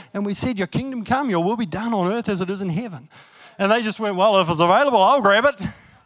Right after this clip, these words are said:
That's awesome, eh? That's awesome.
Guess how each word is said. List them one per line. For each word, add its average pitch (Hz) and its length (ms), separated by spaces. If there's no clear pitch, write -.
That's - 140
awesome, 440 340
eh? 269 320
That's 247 240
awesome. 240 400